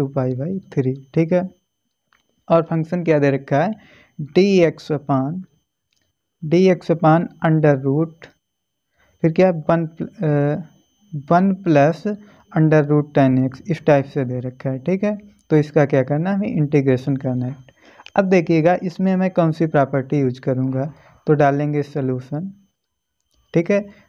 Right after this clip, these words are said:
तो लेट जो इंटीग्रैंड है सबसे पहले उसे मैंने क्या लेट किया, उसे आई सपोज कर लिया और लिमिट दे रखा है पाई by सिक्स to पाई by थ्री, ठीक है। और यहाँ पे क्या वन upon वन plus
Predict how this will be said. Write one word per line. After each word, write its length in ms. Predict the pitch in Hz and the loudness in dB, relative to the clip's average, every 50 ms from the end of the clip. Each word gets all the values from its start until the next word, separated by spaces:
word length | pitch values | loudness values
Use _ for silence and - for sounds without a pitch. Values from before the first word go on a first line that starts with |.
| _ _ - | _ _ 2
तो 80 | 170 | 4
लेट 380 | 160 147 139 143 131 131 131 - | 4 4 4 2 2 0 -2 -8
जो 200 | 160 147 - 190 | -10 -2 0 2
इंटीग्रैंड 720 | 196 196 190 185 202 208 196 160 156 165 165 175 180 175 160 | 2 2 2 2 2 0 0 2 2 0 2 0 -2 -2 0
है 120 | 170 180 | 0 -2
सबसे 340 | 175 - 170 160 160 185 175 | 0 -2 -4 -4 -2 -2 -2
पहले 300 | 170 - 160 160 165 170 | 0 0 0 2 4 2
उसे 240 | 160 156 - 170 160 | 2 2 0 0 0
मैंने 280 | 156 151 151 151 151 | 2 2 2 2 0
क्या 200 | 143 147 147 139 | 2 2 2 2
लेट 280 | 139 139 135 143 139 139 | 2 2 0 0 -2 -2
किया, 260 | - 160 170 180 180 | -4 -2 0 0 0
उसे 260 | 175 175 - 175 165 - - - | 0 0 -2 -4 -4 -2 -2 0
आई 200 | 147 151 147 147 | 0 0 0 -2
सपोज 420 | 147 - 135 - - 135 131 131 | -4 -8 -8 -4 -4 -4 -4 -4
कर 180 | - - 135 131 | -4 -4 -4 -4
लिया 300 | 131 131 135 160 175 196 - - _ _ _ _ _ _ | -4 -4 -4 -4 -4 -4 -8 -16 _ _ _ _ _ _
और 120 | 185 165 160 | 0 2 2
लिमिट 360 | 156 160 165 180 185 180 180 | 4 2 2 0 0 -4 0
दे 160 | 151 156 151 | 2 2 2
रखा 340 | 143 143 139 143 - 147 139 135 | 2 0 -4 -4 -2 0 0 2
है 220 | 135 143 160 190 - _ _ _ _ _ - | 0 -2 -4 -6 -10 _ _ _ _ _ 0
पाई 220 | 151 147 147 147 | 2 2 2 2
by 200 | 143 147 139 135 127 | 0 0 0 -2 -4
सिक्स 400 | 135 - 170 175 175 - - _ - | -4 -6 -6 -6 -6 -10 -10 _ -2
to 100 | 151 139 143 | -2 0 0
पाई 200 | 139 127 127 127 | 0 0 0 0
by 140 | 123 135 156 175 180 - - | -2 -2 -2 -4 -4 -6 -6
थ्री, 180 | 151 135 135 139 151 151 - - | -4 -4 -4 -6 -8 -10 -2 0
ठीक 180 | 170 175 175 | 0 2 4
है। 140 | 190 185 185 214 247 - _ _ _ _ _ _ _ _ _ _ _ _ _ _ _ - - - | 4 2 2 2 -4 -10 _ _ _ _ _ _ _ _ _ _ _ _ _ _ _ -16 -8 -2
और 160 | 165 165 156 | 0 2 4
यहाँ 180 | 160 160 160 165 | 6 4 4 4
पे 160 | 170 180 170 | 2 0 0
क्या 260 | 156 - 147 147 170 202 - - _ _ _ _ _ | 2 2 2 2 2 0 -4 -12 _ _ _ _ _
वन 280 | 165 147 170 180 185 180 | -2 0 0 0 2 0
upon 460 | 170 160 165 156 147 151 170 175 170 160 151 - | -2 0 0 2 2 2 2 -2 -4 -6 -2 -2
वन 200 | 160 170 175 165 165 | 0 0 0 -4 -4
plus 340 | - 156 156 156 151 - | -2 0 0 0 0 -4